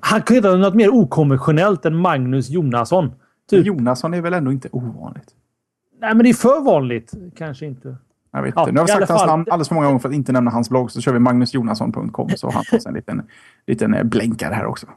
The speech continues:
Speaker 1: Den här mystiska man som vi egentligen inte känner, som egentligen är med på allt som Slashat gör. Och and we love it!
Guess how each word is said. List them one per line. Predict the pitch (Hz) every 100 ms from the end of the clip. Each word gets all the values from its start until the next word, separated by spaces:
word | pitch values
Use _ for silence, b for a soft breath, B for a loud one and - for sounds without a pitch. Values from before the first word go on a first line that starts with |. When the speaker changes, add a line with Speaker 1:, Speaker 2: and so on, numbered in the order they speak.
| _ _ _ -
Speaker 1:
Den | 165 175 202
här |
mystiska | 196 175 160 -
man | 170 165 170
som | 180 185
vi |
egentligen | 214 151 156
inte | 226 190
känner, | - 180 127 160 208
som | - 175 196
egentligen | 156 143 190
är |
med | 170
på | 190
allt | 185 196 -
som | 180 160
Slashat | 196 156 151 156
gör. | 165 143
Och | 190 202
and | 202 185 180
we | 202
love | 208 170 131 175
it! | -